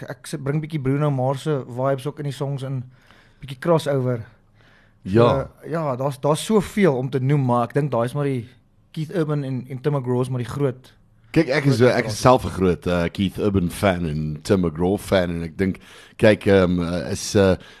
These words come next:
Speaker 2: as ek ooit in my lewe iemand anders ek kan, eh, 'n onderhoud mee hê, sal dit definitief Keith Urban wil wees. Maar ek dink, by so 'n ou kan 'n mens so amazing baie leer. Het jy al ooit die, het jy al ooit van hierdie mense ontmoet terwyl jy nou daar in Nashville was?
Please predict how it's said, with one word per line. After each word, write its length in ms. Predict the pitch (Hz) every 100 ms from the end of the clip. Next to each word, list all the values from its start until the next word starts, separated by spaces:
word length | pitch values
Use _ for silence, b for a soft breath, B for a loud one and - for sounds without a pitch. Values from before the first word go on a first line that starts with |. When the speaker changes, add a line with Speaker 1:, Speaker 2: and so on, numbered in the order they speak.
| B
Speaker 2:
as 180 | 92 -
ek 120 | 120
ooit 200 | - 180 185
in 60 |
my 100 | 147
lewe 520 | 113 95 98 110 98 - b _ _ _ -
iemand 240 | 135 139
anders 280 | 135 131 123
ek 100 | 127
kan, 340 | 113 107 101 98
eh, 440 | 95 87 - 101
'n 20 | -
onderhoud 400 | 120 139 113 104
mee 240 | 98 87
hê, 20 | 90
sal 160 | 95
dit 80 | 85
definitief 360 | 107 107 101 -
Keith 240 | 104 90
Urban 260 | 98 101 92
wil 140 | 87
wees. 160 | 85 87
Maar 140 | 127
ek 80 | 131
dink, 160 | 170 185 B B -
by 80 | 123
so 180 | -
'n 160 | 196 -
ou 100 | 135
kan 220 | 117 139
'n 60 | 120
mens 180 | 110 -
so 140 | 160
amazing 600 | 139 101 92 98 107 110
baie 260 | 90 90 92
leer. 500 | 90 90 92 98 85 B B B B _ _ _
Het 160 | 143
jy 100 | 127
al 180 | 160 208
ooit 140 | - 185
die, 300 | 175 151 131
het 100 | 127
jy 140 | 127
al 200 | 139 143
ooit 200 | 165 175
van 120 | 170
hierdie 180 | 143 147
mense 300 | 139 135 151
ontmoet 400 | 135 120 151 -
terwyl 240 | 123 110
jy 80 | 123
nou 120 | 135 113
daar 140 | 104
in 60 | 101
Nashville 380 | 98 - 123
was? 440 | 101 117 - -